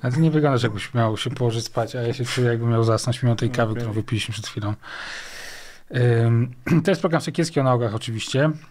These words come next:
Speaker 1: Ym, y, spod ciężkiej ręki, y, wyszedłeś, rozumiem, jeśli dobrze rozumiem tą twoją historię leczenia.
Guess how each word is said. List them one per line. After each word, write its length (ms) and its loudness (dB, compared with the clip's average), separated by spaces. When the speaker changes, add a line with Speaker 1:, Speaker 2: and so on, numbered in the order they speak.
Speaker 1:
Ym, 260 2
y, 160 4
spod 340 -4
ciężkiej 380 2
ręki, 440 4
y, 160 0
wyszedłeś, 640 0
rozumiem, 640 2
jeśli 200 -4
dobrze 220 2
rozumiem 260 2
tą 100 0
twoją 240 0
historię 420 0
leczenia. 480 0